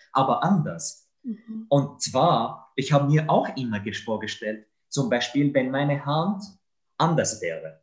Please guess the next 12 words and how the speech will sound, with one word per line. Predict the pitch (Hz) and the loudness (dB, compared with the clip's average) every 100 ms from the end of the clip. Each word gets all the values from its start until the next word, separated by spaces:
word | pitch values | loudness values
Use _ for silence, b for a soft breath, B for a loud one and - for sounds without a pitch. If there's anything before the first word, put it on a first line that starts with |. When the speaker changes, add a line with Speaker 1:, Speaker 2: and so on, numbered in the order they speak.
| - | -2
Speaker 1:
wenn | 120 127 123 | 2 2 2
die | 131 123 | 0 0
Finger | 160 180 170 170 | 0 0 2 2
zum | - 151 | 2 0
Beispiel | 143 - 147 | 0 0 0
anders | 143 156 175 113 - | 0 -2 -2 -2 -4
wären, | - - 90 98 | -8 -14 -8 -2
wenn | 123 135 | 0 0
ich | 156 156 B B B _ _ _ _ _ _ | -2 -4 B B B _ _ _ _ _ _
Speaker 2:
Mhm. | 254 | 2
Speaker 1:
nicht | 143 151 | 4 4
jetzt | 156 - | 2 0